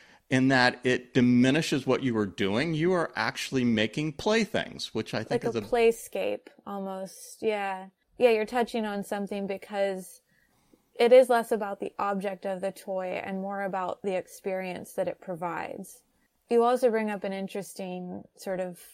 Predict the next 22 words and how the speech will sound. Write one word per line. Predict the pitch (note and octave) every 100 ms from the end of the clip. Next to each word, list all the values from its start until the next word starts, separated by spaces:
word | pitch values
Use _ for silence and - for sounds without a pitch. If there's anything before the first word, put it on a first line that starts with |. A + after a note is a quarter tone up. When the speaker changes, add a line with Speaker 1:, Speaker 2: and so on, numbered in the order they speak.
| - _ _ -
Speaker 2:
relationship | G3+ G3+ G#3 - G3 G3 F3+
that | F3+ -
toys | G#3 G3 F#3+
often | F#3 - F#3
have | F3+ G3 F#3+ F3+ E3+
with | - F#3+ F3+ _ _ -
their | F3+ F#3+ F#3 F#3 F3+ F3+ F3+ _ _ _ -
intention | G#3+ A#3 A3+ A#3 A3
to | G#3+ F#3+ - -
recreate | G#3 G#3+ - G3 F#3 F3+ F3
this | F3 -
ad-, | G3 E3 -
like, | G3+ F#3
adult | F3 F3+ E3+
life. | - E3 - - - -
So | - G3+ F#3 F3+
a |
Tonka | F#3+ G3 F#3 F3+
truck | - E3+ F3+
is | F3 -
just | - F3+ -
mimicking, | F#3+ F#3 F3+ F3+ F3+ E3+ E3